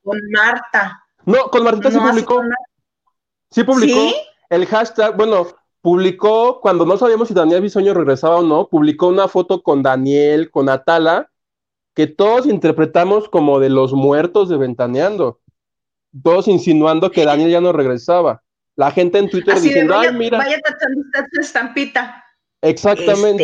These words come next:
Speaker 1: Este, ya, ¿no?
Speaker 2: Y yo lo interpreté así porque dije, "Ay, qué raro que Patty, que nunca ha subido una foto de Atala, suba, suba ahora una con Daniel". Y además el mensaje era algo así como de,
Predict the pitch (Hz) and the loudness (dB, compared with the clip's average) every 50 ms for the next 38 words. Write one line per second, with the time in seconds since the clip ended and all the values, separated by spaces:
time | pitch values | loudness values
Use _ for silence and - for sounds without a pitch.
0 | 151 147 143 139 - - 143 - 147 156 160 175 196 - - _ _ _ _ _ | 2 2 0 0 -4 -10 -10 -10 -10 -8 -8 -8 -10 -14 -20 _ _ _ _ _
1 | _ _ _ _ _ _ _ - 156 151 135 190 220 269 277 196 202 175 175 175 | _ _ _ _ _ _ _ -2 0 2 2 2 2 2 2 2 0 0 2 0
2 | 165 131 202 208 202 202 - 214 214 220 196 - 180 170 170 214 214 214 - 233 | -2 0 0 -2 -2 0 -2 -2 0 0 0 0 0 0 0 0 -2 0 0 0
3 | 220 220 220 214 214 220 214 - 196 175 156 - - 180 185 180 - 214 208 - | 2 2 2 2 0 0 0 0 -2 -2 -2 0 0 0 0 -2 -4 -8 -6 -2
4 | 185 165 151 165 175 180 180 208 - - 190 180 180 180 196 196 170 170 175 175 | -2 0 2 2 0 0 0 -2 -2 -2 0 0 0 2 2 0 0 0 -2 0
5 | 196 190 180 170 143 131 127 120 120 - - 156 156 165 175 185 - 202 196 202 | 0 0 2 2 2 2 2 0 -2 0 0 0 2 2 0 0 0 0 2 2
6 | 190 190 - - _ - 185 190 202 196 190 180 185 180 185 185 175 170 165 175 | 2 0 -2 -4 _ -2 0 2 2 2 2 2 2 2 2 2 2 2 0 0
7 | 185 180 180 - - 143 135 127 127 123 131 143 156 165 165 165 165 _ _ _ | 0 -2 -4 -4 -4 -4 -2 -2 -2 -2 -2 -2 -2 0 -2 -2 -4 _ _ _
8 | _ _ _ _ _ - 156 151 147 156 185 185 220 220 180 151 160 175 170 175 | _ _ _ _ _ -2 0 2 2 2 0 0 0 0 0 2 0 -2 0 0
9 | 196 196 190 185 185 175 175 180 190 180 - - - 185 180 170 147 135 127 120 | 0 2 2 2 2 0 0 0 -2 -4 -4 -4 -2 0 0 2 2 2 0 -2
10 | 117 | -4